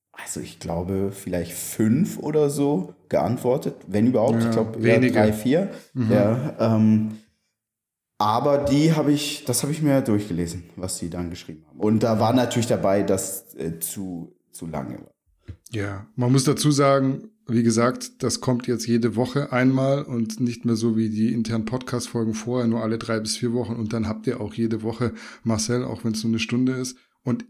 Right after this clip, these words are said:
Speaker 2: im Endeffekt ist es dann mehr, als es vorher war, wenn man's zusammenrechnet, trotz dessen, dass die einzelnen Folgen jetzt kürzer werden. Also ich hab drei Fol-, äh, Fragen jetzt hier rausgesucht. Wahrscheinlich werden wir so auf eine Stunde kommen insgesamt. Das ist auch so ungefähr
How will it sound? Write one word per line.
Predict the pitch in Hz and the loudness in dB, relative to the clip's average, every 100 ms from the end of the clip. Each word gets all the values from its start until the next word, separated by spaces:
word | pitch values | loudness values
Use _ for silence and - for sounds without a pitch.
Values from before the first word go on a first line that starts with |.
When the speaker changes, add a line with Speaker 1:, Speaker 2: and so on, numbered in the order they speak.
| _ | _
Speaker 2:
im | 131 | -4
Endeffekt | 143 151 156 139 139 - | 0 0 0 0 -2 -2
ist | 147 117 | -4 -2
es | 113 | -2
dann | - 120 120 - | -2 -2 -2 -2
mehr, | 113 120 135 127 | 0 0 -2 -2
als | 117 117 | -4 -4
es | 113 | -8
vorher | - 123 120 | -2 0 0
war, | 107 110 | 0 -2
wenn | 110 | 0
man's | 110 107 110 | 0 0 -2
zusammenrechnet, | 107 107 110 110 110 120 - _ _ _ - | -2 0 2 0 -4 -8 -10 _ _ _ -10
trotz | 123 113 | -6 -4
dessen, | - 113 113 | -2 0 0
dass | 110 | 0
die | - 123 | -4 -4
einzelnen | 110 110 107 | -4 -2 -2
Folgen | 107 113 110 104 | -2 -4 -4 -4
jetzt | 92 - _ | -8 -12 _
kürzer | - 113 107 104 | -8 -6 -4 -6
werden. | 95 92 | -8 -10
Also | 95 92 | -10 -8
ich | 98 | -6
hab | 113 | -6
drei | 110 110 120 | -4 -2 -2
Fol-, | - 120 123 | -4 -4 -2
äh, | 117 | -4
Fragen | 113 117 117 | -2 -2 -2
jetzt | 113 - | -2 -4
hier | 110 | -2
rausgesucht. | 127 127 117 117 110 - | -2 -2 -4 -6 -8 -8
Wahrscheinlich | 107 110 110 107 | -6 -2 -2 -2
werden | 104 110 | -2 0
wir | 107 | 0
so | 107 | 0
auf | 104 | -4
eine | 104 | -6
Stunde | 107 117 113 | -4 -2 0
kommen | 110 117 113 | 0 -2 -2
insgesamt. | 117 110 107 107 107 | -2 -6 -6 -6 -4
Das | 107 - | -6 -6
ist | - - | -8 -8
auch | 104 - - - - - | -14 -16 -20 -20 -20 -14
so | - 123 | -2 -2
ungefähr | - 147 147 123 - 113 110 107 - | 2 4 6 4 2 0 2 0 -4